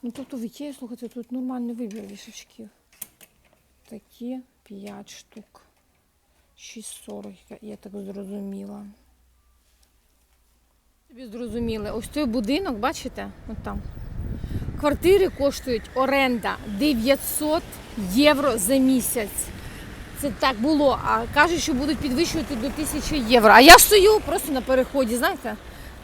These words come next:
Я так розумію, що в всіх квартирах така сама ціна.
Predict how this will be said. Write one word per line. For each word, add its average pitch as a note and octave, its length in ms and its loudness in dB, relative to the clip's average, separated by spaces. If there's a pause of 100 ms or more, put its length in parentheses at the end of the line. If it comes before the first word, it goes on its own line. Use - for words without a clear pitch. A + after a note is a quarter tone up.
(160)
Я B3 120 -6
так B3+ 200 -8
розумію, C4+ 380 0
що D4+ 160 -4
в - 20 -2
всіх C#4+ 280 -6
квартирах C#4+ 400 -4
така C4+ 220 -8
сама A3 360 -8
ціна. G#3 260 -12